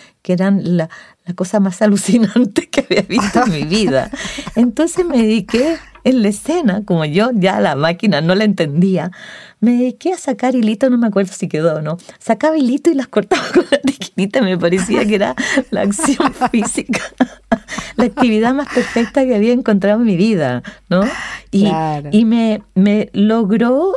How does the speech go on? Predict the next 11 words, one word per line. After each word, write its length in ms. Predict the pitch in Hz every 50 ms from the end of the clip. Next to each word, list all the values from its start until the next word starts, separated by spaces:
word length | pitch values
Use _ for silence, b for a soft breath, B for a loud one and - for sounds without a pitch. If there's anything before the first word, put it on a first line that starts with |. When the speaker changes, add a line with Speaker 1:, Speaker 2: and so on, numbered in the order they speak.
| - _ -
Speaker 1:
em, 560 | 196 208 214 214 202 190 190 185 185 180 175 -
era 120 | - 240 269
una 80 | 269 247
escena 280 | - 247 254 254 247 -
que 160 | - - 175
era 140 | 165 180 185
muy 160 | 185 196 208
emocionante, 560 | 202 202 202 - 196 170 165 180 196 - 185
que 100 | 180 156
me, 200 | 147 147 131 - b b b b b b b b b b
que, 240 | - - 151 139 -